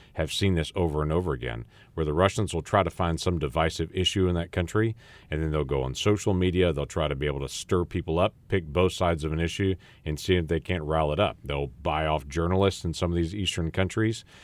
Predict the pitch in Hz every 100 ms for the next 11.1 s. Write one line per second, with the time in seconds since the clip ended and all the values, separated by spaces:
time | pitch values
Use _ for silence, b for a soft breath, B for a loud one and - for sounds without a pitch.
0 | B B - 71 71 71 - 90 78 -
1 | 87 78 80 - 80 71 76 90 - 82
2 | 85 78 71 87 82 78 85 82 67 -
3 | - 92 87 87 - B B - 69 69
4 | 82 85 76 82 - 87 87 90 80 73
5 | 73 78 73 73 - 80 73 67 87 92
6 | - 78 - 104 - 82 76 B B B
7 | B - 87 80 98 95 92 87 85 92
8 | 85 90 85 92 87 90 92 90 82 85
9 | 85 73 - 95 85 - 57 69 78 82
10 | 73 78 - 69 78 90 110 101 101 104